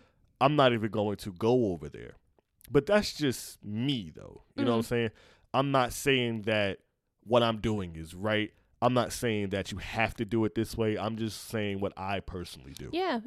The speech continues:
Speaker 2: and I mean, it go-, it comes down to personal preference. Um, and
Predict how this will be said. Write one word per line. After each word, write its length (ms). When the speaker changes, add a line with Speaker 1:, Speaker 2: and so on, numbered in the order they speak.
Speaker 2:
and 160
I 100
mean, 280
it 140
go-, 240
it 320
comes 280
down 320
to 280
personal 540
preference. 680
Um, 580
and 560